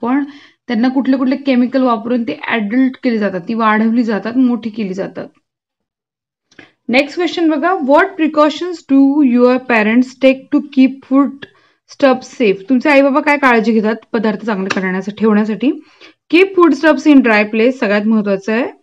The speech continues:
Preparing and cooking raw meat, poultry, fish and egg products, wash your hands with warm water. जे व्हेज खातात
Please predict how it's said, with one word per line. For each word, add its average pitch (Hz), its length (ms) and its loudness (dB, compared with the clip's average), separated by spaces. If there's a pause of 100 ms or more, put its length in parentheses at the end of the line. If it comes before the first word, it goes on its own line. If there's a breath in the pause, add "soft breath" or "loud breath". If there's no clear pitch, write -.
Preparing 269 520 4
and 262 180 4
cooking 262 400 2
raw 240 240 4
meat, 240 340 2 (320)
poultry, 247 420 2 (120)
fish 247 180 0 (520 soft breath)
and 277 200 6
egg 277 160 2
products, 240 480 2 (100)
wash 226 400 0 (180)
your 214 280 0
hands 202 480 -2
with 208 180 -4 (120)
warm 196 280 0
water. 190 360 -6 (1000 soft breath)
जे 277 300 2
व्हेज 254 540 2
खातात 254 340 0